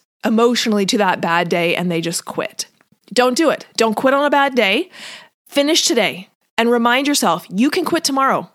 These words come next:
You can quit the next day. You can quit the next day after that. But you're gonna make it through today and then reevaluate again tomorrow. And your mantra for this is, "I don't quit on bad days. I don't quit on bad days. I am allowed to quit,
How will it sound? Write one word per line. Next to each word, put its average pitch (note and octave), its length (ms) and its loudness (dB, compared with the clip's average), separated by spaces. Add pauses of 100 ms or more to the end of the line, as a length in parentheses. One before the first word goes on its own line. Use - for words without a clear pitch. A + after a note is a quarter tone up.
(160)
You G#3 100 -2
can G#3 120 -4
quit - 160 -4
the A3 80 -2
next C4+ 240 -2
day. C#4+ 160 2
You B3+ 120 0
can G#3+ 140 -2
quit A#3+ 140 -2
the A3+ 60 -4
next A3+ 200 -4
day B3 80 0
after A3 120 -2
that. F#3+ 140 -2 (360)
But - 280 -2 (200)
you're G#3 200 0
gonna B3+ 160 2
make A3+ 200 2
it B3 100 0
through A#3 180 -2
today F3+ 500 0 (600)
and A3+ 160 0
then A3 140 2
reevaluate F#3 840 2
again D#3+ 400 -4
tomorrow. D#3 460 -6 (960)
And G#3+ 100 0
your G3+ 80 0
mantra C4 320 2
for C4 100 0
this B3 240 2
is, G3+ 180 -2
"I G#3+ 180 2
don't G#3+ 260 -2
quit - 240 -2
on F3 140 -2
bad C#3 220 -4
days. - 360 -6 (880)
I - 120 -18
don't G#3+ 240 2
quit - 160 0
on G#3+ 120 0
bad D#3 220 -2
days. D3 320 -8 (320)
I G3 120 2
am A3 100 2
allowed G3+ 300 2
to C#4+ 60 0
quit, A#4+ 360 -2